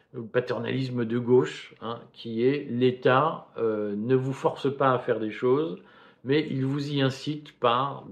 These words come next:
un certain nombre de manipulations que vous ne décodez pas forcément au jour le jour, mais qui vous donnent envie de suivre le comportement que le gouvernement a décidé. C'est le fondement du nudge. Le nudge, en anglais, c'est le coup de pouce, hein.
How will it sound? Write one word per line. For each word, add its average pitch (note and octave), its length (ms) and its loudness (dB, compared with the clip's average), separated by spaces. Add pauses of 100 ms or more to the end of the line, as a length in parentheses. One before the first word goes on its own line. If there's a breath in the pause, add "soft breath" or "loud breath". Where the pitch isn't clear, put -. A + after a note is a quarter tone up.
un G#2+ 80 -8
certain - 320 -6
nombre B2 200 -4
de G#2+ 60 -4
manipulations A2+ 920 -6 (480 loud breath)
que - 80 -6
vous A#2 140 -4
ne A#2+ 80 -2
décodez A2 380 0
pas A2+ 160 -2
forcément G#2 640 -8
au G#2 80 -10
jour F#2+ 180 -10
le F#2 140 -8
jour, B2 260 -8 (540 soft breath)
mais B2 220 -4
qui - 180 -20
vous A2+ 100 -8
donnent C3+ 220 6
envie A#2+ 360 0
de G#2+ 140 -8
suivre A#2 340 -8
le A2 80 -2
comportement G2 600 -6
que C3 140 -2
le A2+ 80 2
gouvernement G#2+ 600 -4
a A2 80 -2
décidé. G#2 480 -8 (100)
C'est A2+ 280 -8
le A#2 100 -6
fondement C#3 440 2
du B2+ 160 -2
nudge. B2+ 500 0
Le G2+ 160 0
nudge, - 300 -2
en G#2+ 160 -4
anglais, G2 300 -2
c'est G2+ 160 -12
le A2+ 120 -4
coup B2 160 -8
de - 60 -12
pouce, - 500 -14
hein. A2 100 -12